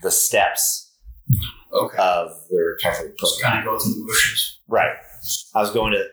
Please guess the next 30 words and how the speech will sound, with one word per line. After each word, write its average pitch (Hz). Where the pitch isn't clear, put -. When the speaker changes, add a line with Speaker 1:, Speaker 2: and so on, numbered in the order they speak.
Speaker 1:
I 92
was 92
going 101
to 104
counseling. 90
I 82
was 82
going 98
to 107
marriage 95
counseling. 92
I 82
was 80
going 95
to 92
the 98
S 101
A 98
A 85
meeting, -
but 85
I 87
wasn't 95
working 85
the 85
steps. -
It's 95
a 104
twelve-step -
program. -